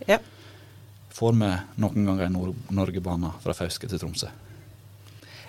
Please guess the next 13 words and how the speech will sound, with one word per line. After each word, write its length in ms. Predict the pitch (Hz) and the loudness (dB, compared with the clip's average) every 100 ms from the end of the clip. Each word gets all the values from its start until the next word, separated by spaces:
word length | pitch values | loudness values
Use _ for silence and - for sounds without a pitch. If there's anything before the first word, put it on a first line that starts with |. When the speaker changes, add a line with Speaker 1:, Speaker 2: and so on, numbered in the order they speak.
| - | 0
Speaker 1:
Jeg 160 | 202 196 - | 4 4 2
tror 340 | - 214 196 | 2 4 6
nok 340 | 160 143 - | 6 4 0
at, 560 | - - 139 - - - | -2 2 2 0 -14 0
eh, 380 | 147 143 147 143 | 4 6 4 0
det 120 | 147 | 4
er 80 | 147 | 6
en 100 | 190 | 6
lang 220 | 160 143 | 6 6
vei 180 | 127 - | 4 4
å 60 | - | 2
gå. 220 | - - - - - - - - - | 2 -2 -2 -10 -18 -18 -18 -20 -2
Eh, 1400 | 156 147 143 143 139 139 - - - - - - - | 4 6 8 8 6 4 2 0 0 0 0 -2 -2